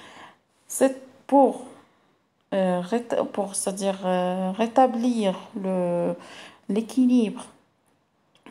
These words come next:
et empêcher, euh, le passage ou arrêter le, le phénomène de l'osmose, il faut une autre force physique pour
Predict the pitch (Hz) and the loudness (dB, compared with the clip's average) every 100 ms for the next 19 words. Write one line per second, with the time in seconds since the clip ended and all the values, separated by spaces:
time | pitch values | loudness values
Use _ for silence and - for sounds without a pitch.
0 | - _ - - 208 196 220 226 226 233 | -20 _ -10 -2 -2 0 0 0 2 0
1 | 226 226 214 208 - - 196 190 185 180 | 2 0 -2 -2 -10 -6 -4 -2 -2 -4
2 | 196 190 233 - - _ _ _ - 196 | -6 -10 -14 -18 -20 _ _ _ -2 2
3 | 233 226 233 214 208 - 202 - 214 220 | 2 4 4 4 2 -4 -6 2 2 2
4 | 220 214 214 196 190 185 180 185 180 202 | -2 -4 -2 -6 -4 -4 -4 -6 -8 -8
5 | - - - _ _ _ _ 208 196 226 | -10 -14 -18 _ _ _ _ -6 -2 2
6 | 208 202 196 190 180 175 185 269 349 - | 4 4 2 2 2 2 4 4 4 0
7 | 233 - 262 262 220 220 262 453 - 262 | 0 2 2 4 2 4 6 4 4 0
8 | 247 - 254 - - 226 220 226 247 - | 2 2 2 0 -4 -2 -2 -2 -4 -10
9 | - - - - _ _ - 247 247 | -18 -20 -20 -20 _ _ 2 4 6